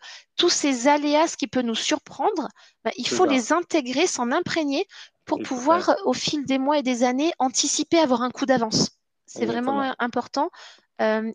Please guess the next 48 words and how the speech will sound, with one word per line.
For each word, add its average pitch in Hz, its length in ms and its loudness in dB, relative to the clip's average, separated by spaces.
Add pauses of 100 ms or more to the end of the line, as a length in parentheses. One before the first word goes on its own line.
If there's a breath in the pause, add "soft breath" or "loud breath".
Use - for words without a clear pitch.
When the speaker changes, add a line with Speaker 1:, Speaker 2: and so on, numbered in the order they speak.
Speaker 1:
et 233 80 -4
de - 60 -8
se - 140 -4
dire, 285 180 -2
bah, 233 140 0
je 226 100 -4
vais 233 100 -4
pouvoir, 240 480 -4
euh, 208 100 0
un 202 100 -2
peu 302 120 -4
comme 254 220 -2
dans 240 80 2
le 233 80 -4
marketing, 240 640 -2
hein, 311 100 -2 (800)
avec, 233 400 -2
euh, 208 320 -2
la 202 100 -4
bonne 233 180 0
personne 240 380 -2
au 220 60 -2
bon 220 160 0
endroit. 214 340 -2 (300 loud breath)
C'est - 160 -4
vraiment 262 280 4
ça. 254 280 -4 (260 loud breath)
C'est, - 380 -6
alors, 202 120 -2
c'est - 160 -8
pas 262 100 2
le - 40 0
bon 285 140 -6
produit, 262 400 -2
mais 294 60 -4
c'est 233 140 -6
la 208 120 -2
bonne 277 240 2
personne 277 400 -2
au 233 40 -4
bon 240 200 -4
endroit, 233 360 -2
au 226 40 0
bon 233 180 -4
moment 233 260 -4
pour - 140 -10
qu'il - 160 -10
rencontre. 202 400 -14